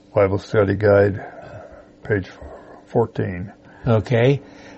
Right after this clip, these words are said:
Speaker 2: Now, remember, we're studying, we're beginning a series of thirteen lessons on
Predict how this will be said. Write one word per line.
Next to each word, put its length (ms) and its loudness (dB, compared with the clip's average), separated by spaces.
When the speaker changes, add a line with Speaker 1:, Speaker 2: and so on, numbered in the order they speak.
Speaker 2:
Now, 760 4
remember, 580 4
we're 200 6
studying, 640 2
we're 140 6
beginning 640 4
a 80 4
series 680 4
of 220 4
thirteen 500 2
lessons 480 4
on 340 4